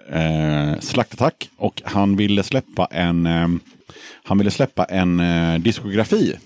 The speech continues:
på kassett. Och jag bara, absolut, gör det. Det, mm, kostar ingenting. Skicka mig några kassetter bara så, så det är lugnt. Och då skrev jag så här, jag kan skicka dem på Sprend.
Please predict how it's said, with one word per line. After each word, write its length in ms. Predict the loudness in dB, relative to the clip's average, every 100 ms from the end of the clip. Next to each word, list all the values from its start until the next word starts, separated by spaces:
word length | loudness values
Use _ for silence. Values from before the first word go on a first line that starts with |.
| _ _ _ -6
på 180 | -4 -2
kassett. 580 | -2 0 0 -2 -16 -20 -16
Och 140 | -2 2
jag 120 | 2
bara, 120 | 2
absolut, 480 | 0 -2 0 0 0 -4 _ -6
gör 220 | 0 2
det. 140 | 2 -2 -8 -18 -12
Det, 260 | -4 0 0
mm, 320 | 0 0 -2 -6
kostar 280 | -6 -2 2
ingenting. 480 | 2 4 2 0 -2 -4
Skicka 420 | -2 -2 0 2
mig 220 | 4 4
några 240 | 4 2 2
kassetter 380 | 0 -2 -2
bara 240 | 0 0 0
så, 380 | 2 2 2 -2 -6 -12 -12 -12
så 320 | -6 0 0
det 140 | 2 2
är 40 |
lugnt. 280 | 2 0 -4
Och 420 | -4 -2 2 2
då 100 | 2
skrev 180 | 2 2
jag 80 | 2
så 60 | 2
här, 60 |
jag 140 | 2 2
kan 180 | 0 0
skicka 260 | -2 0
dem 80 | 0
på 100 | 0
Sprend. 480 | 0 0 2 0